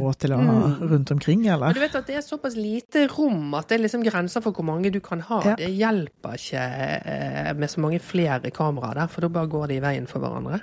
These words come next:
Speaker 1: Ja.
Speaker 2: Så, men, eh, nei, jeg synes det ser, og det er veldig, ser veldig pent ut. Det ser veldig helt likt ut, ikke sant, med
Speaker 1: Ja.
Speaker 2: benkene, og hvordan kjøleskapene står, og hvordan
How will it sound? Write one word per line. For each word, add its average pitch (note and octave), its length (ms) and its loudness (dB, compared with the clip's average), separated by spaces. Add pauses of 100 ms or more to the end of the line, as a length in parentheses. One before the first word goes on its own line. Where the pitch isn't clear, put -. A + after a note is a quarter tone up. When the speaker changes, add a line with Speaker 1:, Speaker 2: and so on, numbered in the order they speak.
(300)
Speaker 1:
Ja. F#3+ 120 6 (420)
Speaker 2:
Så, E3+ 1080 0
men, G3+ 340 -2
eh, G#3 60 -2
nei, B3+ 200 2
jeg D4 100 2
synes A3 200 -2
det F#3+ 140 -4
ser, F3+ 280 -4
og D#3+ 120 0
det D#3+ 100 0
er D#3+ 60 2
veldig, D#3 100 -2
ser C#3 240 -2
veldig A#2+ 200 -8
pent B2 260 -10
ut. B2+ 80 -10
Det - 100 -18
ser - 140 -6
veldig C3 220 -6 (100)
helt C3+ 160 -8
likt - 320 -10
ut, - 160 -12
ikke C3 180 -8
sant, B2 240 -8
med B2+ 240 -4
Speaker 1:
Ja. F3+ 80 4
Speaker 2:
benkene, A2+ 680 -6
og - 120 -12
hvordan - 180 -12
kjøleskapene - 720 -8
står, - 400 -8
og - 100 -12
hvordan C3 260 -8